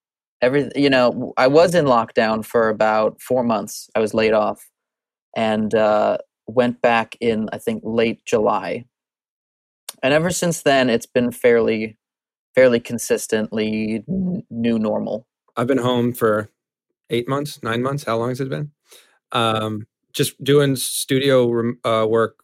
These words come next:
Speaker 2: remotely, but now it's crazy, the technology. Like, I can record, the other day, um, I was recording Serge's bass that he was playing in North Carolina directly into my Pro Tools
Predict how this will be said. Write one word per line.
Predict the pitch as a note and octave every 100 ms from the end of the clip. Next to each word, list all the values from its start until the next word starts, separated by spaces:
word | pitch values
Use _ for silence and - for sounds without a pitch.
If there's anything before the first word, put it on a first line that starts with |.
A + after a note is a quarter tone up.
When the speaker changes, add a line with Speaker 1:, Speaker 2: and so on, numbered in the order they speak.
| -
Speaker 2:
remotely, | A2+ A#2 B2 C3+ A2+ G#2 -
but | A2+
now | B2 B2 C#3 B2 G#2+ _ _ _ _ _
it's | B2 -
crazy, | D#3 E3 D3
the | A#2
technology. | B2 A#2 A#2+ G#2+ G#2+ G#2+
Like, | G#2 G#2+ G2+ - _ _ _ _
I | B2+
can | C3+ D3
record, | C3+ - C#3+ C3 A#2+ - _ -
the | B2+
other | C3+ C3
day, | D3+ D3 A2 G#2+ -
um, | A2+ A2 G#2+ G#2 - _ _ B2+
I |
was | B2+ A#2+
recording | A#2 C#3 C3 A#2
Serge's | - C3+ B2 B2 G#2+
bass | _ - B2+ B2+ - - _ -
that | A#2+
he | B2
was | C3+ B2+ -
playing | _ C3+ C#3+ C#3+ C3+
in | A#2+
North | A#2+ A#2+ A#2+
Carolina | B2 A#2 A#2 A#2 G#2 G2+ _ _ _ -
directly | B2+ C3 C3 C3 B2+
into | B2 A#2+ A#2 A2 _ _ _
my | - A#2
Pro | A#2 B2+ A#2
Tools | - G#2+ F#2 -